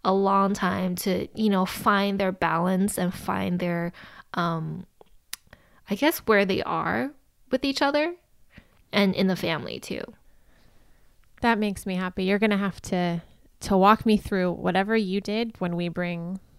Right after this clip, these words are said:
Speaker 2: our little girl home.
Speaker 1: I, yeah, I'll, I'll let you know. Um, but I think it's just, <sighs> just patience, you know, work with them. Um, make sure that Bjorn feels like he, it comes first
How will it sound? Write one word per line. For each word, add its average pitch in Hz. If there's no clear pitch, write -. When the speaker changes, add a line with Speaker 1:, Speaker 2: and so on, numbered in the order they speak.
Speaker 2:
our 165
little 170
girl 165
home. 165
Speaker 1:
I, 247
yeah, 190
I'll, 220
I'll 226
let 269
you 285
know. 180
Um, 175
but 180
I 190
think 302
it's 403
just, -
<sighs> -
just 269
patience, 175
you 190
know, 175
work 185
with 247
them. 202
Um, 175
make 190
sure 185
that 175
Bjorn 185
feels 175
like -
he, 170
it -
comes 175
first -